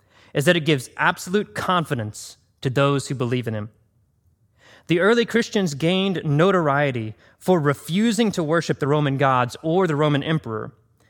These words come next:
insisting that only Jesus deserved reverence, that only Jesus was Lord.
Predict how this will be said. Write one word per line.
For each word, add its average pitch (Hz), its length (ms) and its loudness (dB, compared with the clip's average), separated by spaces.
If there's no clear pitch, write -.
insisting 175 540 0
that 151 180 2
only 208 420 4
Jesus 170 480 -2
deserved 151 460 0
reverence, 120 520 0
that 127 220 -4
only 180 280 2
Jesus 147 560 -4
was 123 200 -4
Lord. 120 340 -2